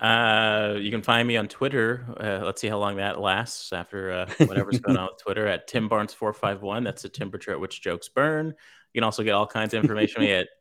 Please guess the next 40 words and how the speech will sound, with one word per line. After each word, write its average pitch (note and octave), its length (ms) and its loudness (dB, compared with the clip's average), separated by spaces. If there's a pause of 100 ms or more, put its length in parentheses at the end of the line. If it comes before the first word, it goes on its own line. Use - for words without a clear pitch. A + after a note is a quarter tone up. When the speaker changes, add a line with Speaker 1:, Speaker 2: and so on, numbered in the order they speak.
Speaker 1:
uh, F2+ 360 2
tim G#2+ 160 -4
barnes F#2+ 240 -2
comedy A#2+ 360 0
dot A#2 240 0
com, A#2+ 400 0 (400)
where F2+ 180 -2
I F2+ 220 2
have F#2 200 -2
a F2+ 80 -2
link G2 260 -6
to G2+ 160 -8
my, F2+ 340 0
uh, F2 440 0
to - 120 -4
a F2 60 0
newsletter B2+ 640 0
called F#2+ 280 0
Letters G#2 440 0
from G2 180 -4
African G#2+ 380 -4
America, A#2 600 -2 (420)
where G#2 160 -2
you'll G2+ 220 -2
be G2+ 80 -2
able G2 120 0
to G2+ 80 -6
get G2+ 120 0
all G2+ 200 4
kinds G2 220 -4
of G2 120 0
updates G2 320 -2
from G2+ 120 -8
me. G2 160 0
I F2+ 60 -2
think G2 180 -6
I'm F#2+ 100 -6
gonna F#2 200 -6
become F#2 400 -8
a F2+ 160 -6